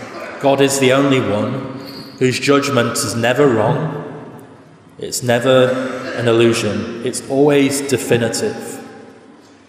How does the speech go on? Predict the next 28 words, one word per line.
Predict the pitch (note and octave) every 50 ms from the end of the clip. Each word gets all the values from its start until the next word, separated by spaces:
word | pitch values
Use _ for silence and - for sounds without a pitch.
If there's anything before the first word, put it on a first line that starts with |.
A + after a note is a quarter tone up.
| _ _ _ _ _
Because | - C3 - - C#3 C3 C3+
God | C3+ D#3 E3 E3+ D3+ - C3+ C3
knows | C3+ C#3+ D#3 D3+ C#3 - G#2+
us, | F#2+ F#2+ G#2+ - - - - - - - - - - - - - - - - - - - - - - -
knows | - B2 B2+ C3+ C#3 C3+ C#3
us | C#3+ C3+ A#2+ - -
warts | G#2 A2+ B2+ C3 B2 - - - C3
and | A#2+ A2+
all, | G#2 G#2 G2+ G2 G2 - - - - - - - -
our | A2+ A2 A2+
good | - C#3 C#3+ C#3+ C#3 -
points | - C3 B2+ B2+ B2 - - - - - - - -
and | A#2+ A2
our | G#2 G#2 G2+ -
bad | G2+ G2 - - -
points. | - G2 G2 G2 - - - - - - - - - - - - - - - - - -
We | C3 D3+ F#3+ E3
can't | - - E3 D3+ D3+ D#3 - -
deceive | C#3 - - - - C#3+ D3 D#3 C#3 D#3 - -
God. | A#2+ G#2+ A2 D#3+ - - - - - - - - - - - - - - - - - - - - - - - - -
We | C3 C#3
can't | C3+ C3+ - D3 C#3+ C3 - B2+
manipulate | B2+ B2+ C3 C3+ C3+ C3+ - - C3 C3 B2+ B2+ C3+ B2 -
him. | B2+ C3 C#3+ D#3+ E3+ - - - - - - - - - - - -
We | - C3
can't | - - C#3+ C#3+ C#3+ -
coerce | - - C#3 B2+ C3 C3+ C#3 D3+ D3 - - - -
him | B2 B2 B2+ C#3 D3 C#3+ C3 - -